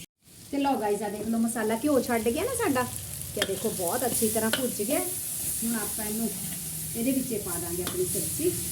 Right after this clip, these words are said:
ਠੀਕ ਹੈ ਜੀ। ਤੇ ਮੈਂ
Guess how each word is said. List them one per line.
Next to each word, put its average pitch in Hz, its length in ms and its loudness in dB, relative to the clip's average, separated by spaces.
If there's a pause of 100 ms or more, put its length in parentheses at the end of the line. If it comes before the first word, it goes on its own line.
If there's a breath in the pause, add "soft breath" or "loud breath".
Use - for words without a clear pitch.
(880)
ਠੀਕ 208 160 -4
ਹੈ 277 100 -2
ਜੀ। 294 160 -2 (880)
ਤੇ 392 140 -2
ਮੈਂ 370 120 2